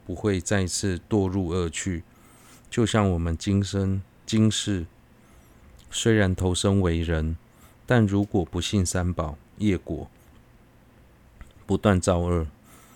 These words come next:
来生还是极有可能堕落，所以并不安全。不仅如此，轮回的本质是痛苦的。现今所有看似美好的事物，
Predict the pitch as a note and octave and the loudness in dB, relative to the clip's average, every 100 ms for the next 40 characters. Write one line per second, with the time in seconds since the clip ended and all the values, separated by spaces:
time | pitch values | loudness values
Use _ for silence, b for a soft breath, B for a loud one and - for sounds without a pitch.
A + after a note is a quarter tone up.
0 | B G2 F#2+ G2+ A#2+ A#2 A#2+ - - - | B 0 2 2 2 2 2 -4 -18 -6
1 | F#2+ F#2+ - A2 F2+ - - F2+ F#2+ G2 | -2 -2 -2 -2 -2 -6 -10 -4 -2 -4
2 | - E2 D#2 D2+ E2 - - b b b | -4 -2 -2 -2 -6 -10 -20 b b b
3 | - G2+ E2+ F2 D#2+ - _ _ B B | -6 0 0 0 -2 -6 _ _ B B
4 | B B B - - A#2 B2 F#2+ - B2+ | B B B -10 0 2 4 0 0 2
5 | G#2+ A2 G#2 G2+ G2 F2 D#2 D#2+ - - | 2 2 2 2 0 -2 -4 -6 -10 -20
6 | - - D3 - F#2+ F2 F2+ G2 - E2+ | -20 -2 -2 0 0 2 0 -2 -4 -4
7 | D2+ - b b b b b b _ _ | -6 -12 b b b b b b _ _
8 | _ - G#2 A2 A2 G2+ G2 F2 E2 - | _ 0 2 4 4 2 0 0 0 -4
9 | E2+ E2+ - G#2 G2+ F2 - D#2 E2+ D#2 | -4 -4 -4 0 0 0 -4 -8 -6 -6
10 | - _ _ _ b b b - - B2+ | -10 _ _ _ b b b -6 2 4
11 | G#2+ A#2 A#2 A#2 - - G2 G#2+ F2 - | 4 4 2 2 -2 0 2 2 0 -2
12 | A#2 G2 - G#2 F#2 F2 F2 F2+ D2+ D#2+ | 0 0 0 0 2 2 0 -2 -2 -4
13 | - G2 F2 F2+ E2+ | -4 -2 -2 -2 -6